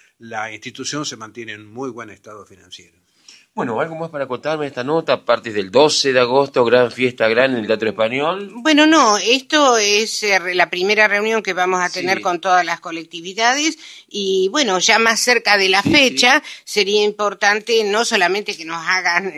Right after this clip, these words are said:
Speaker 3: la entrevista a nosotros, sino también a todo el grupo que va a
Speaker 2: Seguro.
Speaker 3: participar. Eh, la directora de artística es, eh, la profesora Andrea Santamarina,
Speaker 2: Sí.
Speaker 3: que hace veinte años
Speaker 2: Mm.
Speaker 3: form-,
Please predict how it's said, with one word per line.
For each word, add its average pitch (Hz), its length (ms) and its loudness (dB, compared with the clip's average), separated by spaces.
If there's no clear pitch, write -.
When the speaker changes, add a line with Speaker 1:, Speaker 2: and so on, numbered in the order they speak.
Speaker 3:
la 160 300 2
entrevista 165 500 -4
a 190 40 -2
nosotros, 214 480 -4
sino 170 300 -10
también 170 520 -6
a 185 80 0
todo 175 280 -2
el 175 120 -2
grupo 170 320 -2
que 185 100 0
va 151 80 2
a 151 60 2
Speaker 2:
Seguro. 143 140 -2
Speaker 3:
participar. 139 600 -2
Eh, 185 100 0
la 170 140 4
directora 208 720 4
de 185 140 0
artística 233 1000 0
es, 185 380 -2
eh, 190 100 -6
la 160 340 4
profesora 185 520 0
Andrea 170 320 0
Santamarina, 196 840 0
Speaker 2:
Sí. - 360 -20
Speaker 3:
que 190 240 2
hace 175 260 2
veinte 185 400 0
años 185 340 2
Speaker 2:
Mm. 202 60 -14
Speaker 3:
form-, 180 340 -2